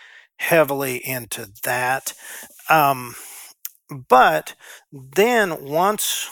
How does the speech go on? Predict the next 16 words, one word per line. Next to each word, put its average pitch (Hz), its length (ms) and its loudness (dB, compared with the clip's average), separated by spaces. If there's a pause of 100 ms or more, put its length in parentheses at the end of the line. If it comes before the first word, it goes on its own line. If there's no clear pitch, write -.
we 151 240 -4
get 156 220 0
into 139 380 -4
a 107 60 -8
market, 143 640 -2 (720)
we 175 400 4
have 147 280 2
a 123 100 -6
very 151 460 4
predictable 120 880 -4
snowball 127 720 0
effect 143 640 0 (960)
of 127 560 2 (420)
when 147 640 0 (720)
we 131 200 -6
s-, - 200 -6